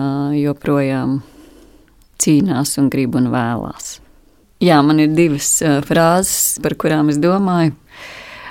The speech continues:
arī saistībā varbūt ne tikai ar lomu, bet,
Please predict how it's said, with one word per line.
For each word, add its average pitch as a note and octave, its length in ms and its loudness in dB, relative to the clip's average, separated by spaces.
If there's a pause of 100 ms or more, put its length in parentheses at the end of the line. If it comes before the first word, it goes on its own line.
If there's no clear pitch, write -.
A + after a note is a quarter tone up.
(240)
arī E3 240 4
saistībā D#3 560 0
varbūt D3 340 0
ne D3+ 80 4
tikai D3 600 0
ar - 240 -4
lomu, F3+ 560 0
bet, D3+ 200 -2